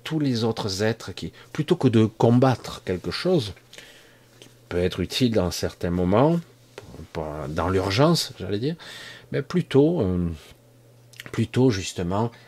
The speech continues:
en inspirer d'autres, ou même s'ils savent pas que c'est vous, quelque part, leur donner suffisamment de temps,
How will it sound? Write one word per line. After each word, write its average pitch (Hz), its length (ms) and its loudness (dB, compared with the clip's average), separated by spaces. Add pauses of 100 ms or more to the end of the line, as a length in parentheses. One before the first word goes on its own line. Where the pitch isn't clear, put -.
(120)
en 120 180 2
inspirer 120 560 2
d'autres, - 500 -6 (300)
ou 151 200 4
même 147 280 4
s'ils - 220 -2
savent - 220 -2
pas 131 140 0
que - 100 -8
c'est - 160 0
vous, 127 200 0
quelque 123 280 -2
part, 139 320 0 (520)
leur 127 320 6
donner 139 380 10
suffisamment 139 960 4
de 101 320 2 (220)
temps, 160 300 4